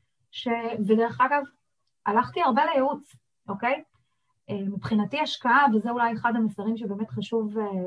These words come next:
לי באופן אישי להעביר, אני רואה הרבה אנשים ששואלים בקבוצות, אה, פייסבוק שאני נמצאת בהם,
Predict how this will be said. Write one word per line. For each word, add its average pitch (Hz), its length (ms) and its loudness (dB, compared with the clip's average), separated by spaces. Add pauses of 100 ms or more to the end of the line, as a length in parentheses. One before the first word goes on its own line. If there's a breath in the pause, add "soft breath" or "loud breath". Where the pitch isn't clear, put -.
(220)
לי 220 200 0
באופן 202 380 -4
אישי 190 220 -2
להעביר, 214 500 -4 (540)
אני 196 140 -4
רואה 214 200 6
הרבה 226 260 2
אנשים 226 300 -2
ששואלים 220 580 -2
בקבוצות, 214 460 -4 (120)
אה, 196 140 0
פייסבוק 214 380 -4
שאני 190 180 -4
נמצאת 196 300 -8
בהם, 226 180 -2